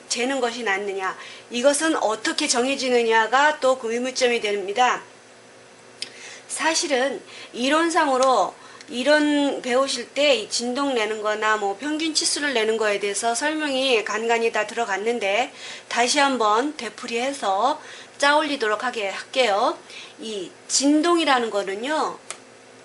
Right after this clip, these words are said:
평균적으로 내져 있어요. 그러니까 제도할 때는 사이즈를 직접 재서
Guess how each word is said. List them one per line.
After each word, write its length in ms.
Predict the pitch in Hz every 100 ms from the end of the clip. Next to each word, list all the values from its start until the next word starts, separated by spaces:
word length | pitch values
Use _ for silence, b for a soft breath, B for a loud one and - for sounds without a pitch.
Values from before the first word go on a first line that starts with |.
| - - - - - - - - - - - - -
평균적으로 920 | 349 349 359 339 302 254 226 233 269
내져 360 | 214 220 262 302
있어요. 760 | 226 - 202 202 262 240 180 - - - - - - - -
그러니까 200 | 240 240 B B -
제도할 540 | - 254 269 320 349 349
때는 440 | 294 302 311 320
사이즈를 500 | 339 339 349 320 302
직접 460 | 240 - 269 269 269 - - - - - -
재서 840 | - 233 277 277 208 220 226 175